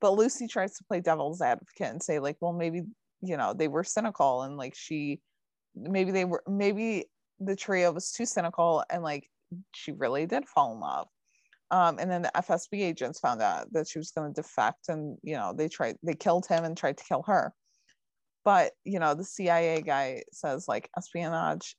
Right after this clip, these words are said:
isn't a romance novel." And Lucy just quips back and she's like, "How would you know that? You didn't even know there was a Russian safe house in L A." And,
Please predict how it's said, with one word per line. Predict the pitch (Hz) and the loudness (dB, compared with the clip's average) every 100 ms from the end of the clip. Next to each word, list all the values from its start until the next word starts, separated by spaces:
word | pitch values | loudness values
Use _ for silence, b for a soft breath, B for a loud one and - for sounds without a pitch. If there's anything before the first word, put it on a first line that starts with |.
| - | -8
isn't | 160 160 208 - _ - | -6 -2 -2 -2 _ -4
a | |
romance | 139 120 90 69 - - | 0 -2 -2 -8 -10 -6
novel." | 90 80 71 85 170 _ | -4 -4 -4 -6 -8 _
And | 170 175 170 | 0 0 0
Lucy | 175 - - | -2 -2 -4
just | - - | -6 -6
quips | - 117 - | -2 -2 0
back | 131 - | -2 -2
and | - | -6
she's | - - | -6 -2
like, | 143 - - | -4 -4 -18
"How | - 196 | 0 2
would | 185 180 | 4 2
you | 170 | 0
know | 160 101 | -2 -2
that? | 90 71 - - | -2 -4 -8 -8
You | 175 175 | -4 0
didn't | 180 180 | 2 2
even | 180 160 156 | 0 0 0
know | 147 - - | 0 -2 -4
there | |
was | 147 156 | -4 -4
a | 139 | 0
Russian | 120 - - | 0 0 -6
safe | - - - | -6 -4 -2
house | - - | -4 -4
in | - | -6
L | 76 76 | -4 -4
A." | 64 64 - _ _ _ _ _ _ _ _ _ _ _ - | -4 -6 -10 _ _ _ _ _ _ _ _ _ _ _ -4
And, | 202 190 | 0 0